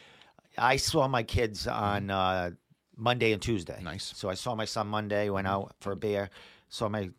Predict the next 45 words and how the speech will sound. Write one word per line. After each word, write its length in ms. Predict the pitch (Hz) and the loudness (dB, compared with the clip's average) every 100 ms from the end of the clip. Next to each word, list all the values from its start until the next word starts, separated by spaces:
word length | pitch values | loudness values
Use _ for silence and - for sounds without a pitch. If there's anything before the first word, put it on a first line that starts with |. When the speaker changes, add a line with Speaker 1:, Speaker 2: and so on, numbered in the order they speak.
| - | -6
Speaker 1:
daughter 260 | - 104 98 | 0 0 0
Tuesday. 640 | - 110 95 98 92 85 - | -2 -2 0 0 0 -4 -10
We 160 | 107 101 | -4 0
always 220 | 104 85 | 0 0
have 180 | 92 87 | -2 -2
dinner 200 | 98 87 | -6 -6
on 140 | 82 - | -8 -8
Tuesday. 420 | 92 82 80 87 | -8 -8 -8 -10
So, 180 | - 80 | -8 -10
Speaker 2:
Awesome. 180 | - - - - | -12 -20 -20 -20
Speaker 1:
so 180 | - 127 | -10 0
I 60 | 120 | 2
had 140 | 131 | 2
two 140 | - 131 | -2 -8
different 280 | 123 113 | -8 -6
Father's 320 | 117 117 110 - | 0 0 0 -6
Days 260 | - - - | -16 -14 -10
Speaker 2:
Okay. 60 | 151 | -6
Speaker 1:
'cause 220 | 196 220 | -6 -4
they 120 | 107 | -4
both 280 | 104 110 131 | -4 -6 -8
live 160 | 110 | -10
in 60 | 90 | -4
Speaker 2:
So 100 | 101 | 0
you 60 | 120 | 2
get 100 | 135 | 2
Speaker 1:
different 160 | - 208 | 4 4
Speaker 2:
two. 20 | 92 | 4
Speaker 1:
towns. 180 | 92 98 | 0 0
Yes, 100 | 143 | 2
Speaker 2:
Sure. 80 | 175 | 0
Speaker 1:
it 80 | 98 | 0
was 100 | 101 | -4
awesome. 260 | 95 - - - - - - | -4 -4 -10 -18 -18 -18 -12
So 160 | - 139 | -2 2
Sunday 420 | - 190 190 139 | 4 4 4 2
I 60 | 127 | 2
didn't 360 | 139 135 120 _ _ _ - | 0 -4 -10 _ _ _ -6
celebrate 400 | - 131 107 107 | 2 4 4 2
Father's 320 | - 92 87 82 | 2 0 -2 -2
Day. 160 | 92 | 2
I 40 | 98 | 4
Speaker 2:
Mm-hmm. 80 | |
Speaker 1:
went 240 | 95 95 92 _ _ _ | 2 0 -4 _ _ _
out 460 | 87 95 98 - | 0 0 0 -2